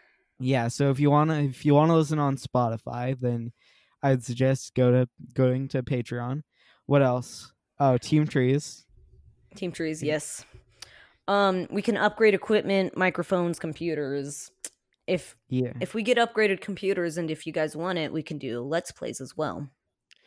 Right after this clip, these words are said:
Speaker 1: Yeah, and possibly even if I get good enough internet, we can live s-, we can do a live show eventually.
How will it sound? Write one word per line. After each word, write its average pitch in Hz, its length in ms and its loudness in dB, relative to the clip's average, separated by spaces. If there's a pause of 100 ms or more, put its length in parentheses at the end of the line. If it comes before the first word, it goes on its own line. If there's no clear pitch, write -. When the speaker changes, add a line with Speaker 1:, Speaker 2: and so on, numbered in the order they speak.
(260)
Speaker 1:
Yeah, 143 260 4
and 170 560 0
possibly 139 540 2
even 127 480 -2 (220)
if 131 240 -6
I 143 180 2
get 127 300 -4
good 139 120 0
enough 135 280 0
internet, 127 360 0
we 131 100 -2
can 123 200 -2
live 131 240 0
s-, - 120 -14
we 131 160 -4
can 123 120 0
do 127 140 4
a 117 60 4
live 117 320 -2
show - 300 -10
eventually. 120 580 -10